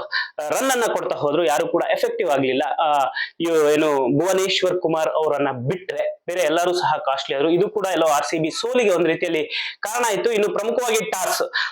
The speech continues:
ಹೌದು, ಟಾಸ್ ಎಲ್ಲಾ ಟೈಮಲ್ಲೂ ಅದು ಕನ್ಸಿಡರ್ ಆಗಲ್ಲ, ಆದ್ರೆ ಬೆಂಗಳೂರಂತಹ ಪಿಚ್ ಅಲ್ಲಿ ಟಾಸ್ ಕೂಡ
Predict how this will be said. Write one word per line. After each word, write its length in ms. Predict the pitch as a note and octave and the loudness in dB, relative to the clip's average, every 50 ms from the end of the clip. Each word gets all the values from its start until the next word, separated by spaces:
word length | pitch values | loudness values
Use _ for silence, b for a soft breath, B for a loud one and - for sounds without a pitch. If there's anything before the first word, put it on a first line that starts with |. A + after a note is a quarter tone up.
| B - D#3 | B -10 -6
ಹೌದು, 220 | E3 F3 F3 F3+ | -4 -2 -2 -2
ಟಾಸ್ 240 | F3 F3+ - - - | -2 -4 -2 -2 0
ಎಲ್ಲಾ 180 | F#3+ F3+ G3 G#3 | 0 0 0 0
ಟೈಮಲ್ಲೂ 380 | G#3 G#3+ G#3+ A3 G#3+ G#3+ A3 | 0 0 0 0 2 2 2
ಅದು 600 | G#3+ G3+ F3 F#3+ F#3+ F3 E3 D3+ D#3 - - - _ B B B B B B B B | 2 2 2 2 2 2 2 0 0 -4 -8 -12 _ B B B B B B B B
ಕನ್ಸಿಡರ್ 420 | - - A#3 A#3 C#4+ A3+ - G#3+ | -6 -6 -4 -2 -2 0 0 0
ಆಗಲ್ಲ, 300 | F3+ F3 F#3 F#3 F3 E3 F3 E3 | 2 2 2 2 2 2 2 2
ಆದ್ರೆ 240 | - F#3 F3+ G#3 G#3+ | 2 2 2 2 2
ಬೆಂಗಳೂರಂತಹ 600 | F#3 D#3+ E3 F#3 G3+ G#3+ G#3+ G#3 G3+ G3+ G3+ G3+ F#3+ | 2 2 2 2 2 2 2 2 2 0 0 -2 -2
ಪಿಚ್ 260 | F3+ F3+ F3 F3+ F#3+ | -2 -2 0 0 0
ಅಲ್ಲಿ 140 | G3 G3 F#3 | 0 0 0
ಟಾಸ್ 340 | F3+ D#3+ D3+ D#3 - - E3+ - | 0 -2 -2 0 -2 -2 0 0
ಕೂಡ 140 | F#3 E3+ | 0 0